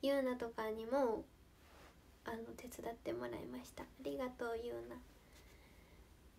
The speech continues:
で、「どう？」って言って、「いや、もうちょっと、こういう感じ」で、声の出し方とか教えてもらって。だから、次言うことがあっ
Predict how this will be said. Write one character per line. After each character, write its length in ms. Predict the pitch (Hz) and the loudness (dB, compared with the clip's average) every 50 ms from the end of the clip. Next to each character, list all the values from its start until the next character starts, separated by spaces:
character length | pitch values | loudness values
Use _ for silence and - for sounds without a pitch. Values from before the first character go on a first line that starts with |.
| - - - - - - - - - - - | -20 -20 -20 -18 -18 -18 -18 -18 -20 -14 0
で、 300 | - 262 269 254 247 240 247 - - - - - - - - - - | 2 4 4 4 2 -2 -6 -10 -14 -18 -20 -20 -20 -20 -20 0 8
「ど 280 | - 285 277 247 247 269 | 10 12 12 12 12 8
う？」 40 | 285 | 6
っ 20 | |
て 60 | 277 - - | 2 -2 -6
言 80 | 226 | -6
っ 40 | 214 | -6
て、 100 | - - | -6 -12
「い 40 | - - - | -16 -14 -14
や、 80 | - - - 269 | -14 -10 -4 -2
も 60 | 285 | -2
う 40 | 311 | -2
ち 140 | 330 - 330 | 0 -2 -4
ょ 20 | |
っ 40 | - - | -2 4
と、 300 | - 269 247 220 - - - - - - - - - - - - - | 6 6 6 6 4 0 -6 -14 -20 -20 -20 -20 -20 -20 -20 -12 0
こ 120 | - - | 8 10
う 20 | 302 | 10
い 60 | 311 | 10
う 80 | 311 285 | 10 8
感 220 | - 269 269 269 | 6 2 0 0
じ」 140 | 262 - - - - - - - - - | 0 -4 -8 -12 -16 -20 -20 -20 -4 2
で、 360 | - 254 240 233 233 240 254 - | 4 4 4 4 0 -2 -4 -2
声 240 | - - 269 247 240 | 4 6 6 6 6
の 140 | 233 233 226 | 2 0 0
出 120 | - - | 0 -2
し 120 | - - | -2 -4
方 240 | - - - - - | -6 -6 -6 -6 -6
と 120 | - - 262 | -8 -8 -10
か 160 | 262 - 247 | -6 -4 -4
教 60 | - 254 247 - 262 | -4 -4 -6 -8 -12
え 40 | |
て 120 | 262 - 262 | -10 -8 -8
も 120 | 254 254 | -6 -6
ら 60 | 254 | -8
っ 20 | 254 | -8
て。 60 | 262 254 - - - - - - - - - - - - - - - - - - - - - - - - - - - - - - - - - - - - - - - - - - 262 | -10 -12 -14 -16 -16 -16 -16 -18 -18 -18 -18 -18 -18 -18 -16 -16 -16 -14 -14 -16 -16 -16 -18 -18 -18 -18 -18 -20 -20 -20 -20 -20 -20 -18 -18 -20 -20 -20 -20 -20 -20 -20 -10 -4 0
だ 100 | 269 285 | 0 2
か 160 | 285 285 277 | 6 6 8
ら、 340 | 269 294 311 311 285 247 233 254 - - - - - - - - - - - - - - - - - - - - - - - - - - - - - | 10 12 12 12 10 8 6 2 -4 -10 -16 -18 -18 -20 -20 -20 -20 -20 -20 -20 -18 -18 -20 -20 -18 -20 -20 -20 -20 -20 -20 -20 -20 -20 -18 -6 4
次 420 | - 311 294 311 339 349 311 240 | 6 10 12 12 12 12 12 12
言 160 | 240 262 277 277 | 10 10 10 10
う 40 | 269 | 8
こ 80 | 285 277 | 4 2
と 120 | 277 254 | 2 2
が 140 | 247 240 233 | 2 0 -2
あ 40 | |
っ 20 | 233 | -4